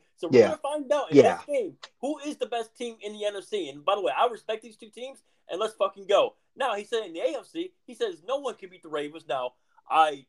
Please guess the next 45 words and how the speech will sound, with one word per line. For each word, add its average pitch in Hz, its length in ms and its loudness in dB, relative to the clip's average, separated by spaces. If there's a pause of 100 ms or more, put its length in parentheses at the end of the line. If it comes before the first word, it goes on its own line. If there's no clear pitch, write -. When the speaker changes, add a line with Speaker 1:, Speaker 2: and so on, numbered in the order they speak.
Speaker 1:
dis-, 147 260 -20
I 135 60 -18
mean, 127 160 -12
I 123 260 -8
disagree 113 380 -18
with 135 140 -14
that. 156 100 2
I 131 80 -2
do 127 160 -12
think 131 160 -12
there's 113 160 -12
one 120 200 -8
team 135 180 -12
that's 120 240 -8
probably 127 240 -4
gonna, 120 180 -12 (180)
can 127 120 -16
beat 123 180 -18
the - 80 -20
Chiefs. 170 300 -4 (240)
Now, 143 100 2
we're 160 120 2
Speaker 2:
It's 180 100 0
the - 0 -
Speaker 1:
gonna 160 280 6
find 147 40 -2
Speaker 2:
Chiefs. 139 160 -2
Speaker 1:
out, 131 180 0
my 113 80 -6
Speaker 2:
Yeah. 110 380 10
Speaker 1:
friend. - 100 -8 (140)
We're, 170 200 -10
we're 170 120 -6
gonna 190 160 -6
find 160 280 -2
out, 127 160 -2
my 110 160 -12
friends. 110 240 -16
We'll 233 160 -6
see. 240 300 -20 (180)
But 170 120 -4
hey, 254 140 2
so 240 280 -6
far, 247 280 -8 (120)
Tate 190 240 -10